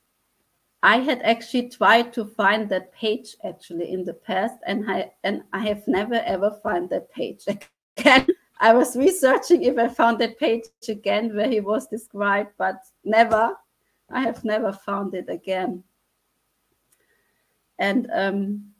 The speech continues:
yeah, um, and my, uh, contacts, um, they were also doing some, yeah, my family, um,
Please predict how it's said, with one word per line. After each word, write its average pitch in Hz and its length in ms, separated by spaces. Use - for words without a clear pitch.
yeah, 240 520
um, 208 300
and 208 180
my, 202 340
uh, 190 220
contacts, 233 1000
um, 190 360
they 214 180
were 208 140
also 220 460
doing 214 360
some, 202 640
yeah, 190 100
my 196 160
family, 214 680
um, 190 360